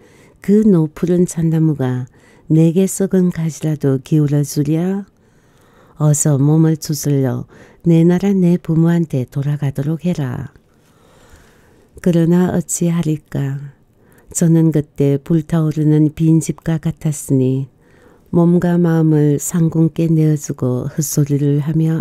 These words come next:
알았습니다. 다행히 제가 하는 헛소리는 모두 일본말이어서 할머님이 알아들을 리는 없었습니다.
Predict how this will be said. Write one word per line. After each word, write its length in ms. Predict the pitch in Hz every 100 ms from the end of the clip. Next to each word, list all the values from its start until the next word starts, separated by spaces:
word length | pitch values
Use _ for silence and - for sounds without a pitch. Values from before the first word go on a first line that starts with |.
| -
알았습니다. 960 | 160 160 156 - 160 151 135 127 139 _ _ _ _ _ _ _ _ _ _
다행히 480 | - 180 185 185 185
제가 400 | 180 180 170 175
하는 300 | 175 165 160
헛소리는 800 | 160 165 - 165 151 147 143 135
모두 380 | 123 156 147 156
일본말이어서 1160 | 139 165 151 160 160 156 143 147 143 - 135 131 - _ _ - _ _
할머님이 680 | - 170 160 156 151 147 143
알아들을 560 | - 160 165 160 160 151
리는 500 | 151 147 151 160 165
없었습니다. 1000 | 160 - 151 - 151 147 135 131 131